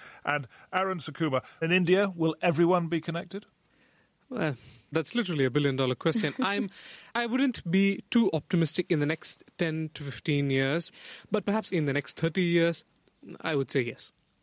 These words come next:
Speaker 1: Nanjira, can you give us your Kenyan projections?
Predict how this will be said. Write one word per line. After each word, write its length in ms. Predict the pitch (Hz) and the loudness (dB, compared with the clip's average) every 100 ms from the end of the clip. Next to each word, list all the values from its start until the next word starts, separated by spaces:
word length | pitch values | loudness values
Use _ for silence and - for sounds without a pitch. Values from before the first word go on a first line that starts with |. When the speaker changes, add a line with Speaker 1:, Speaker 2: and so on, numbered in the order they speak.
| _ 143 | _ 0
Speaker 1:
Nanjira, 640 | 165 139 165 139 127 - _ | 0 2 2 2 0 -4 _
can 120 | - 175 | -4 -2
you 140 | 208 | 0
give 160 | 165 170 | 0 0
us 160 | 156 | 2
your 180 | 156 151 | 2 0
Kenyan 420 | - 202 165 156 | 0 -2 -2 -4
projections? 680 | 143 131 143 - 123 117 - | -4 -2 -2 -4 -10 -12 -14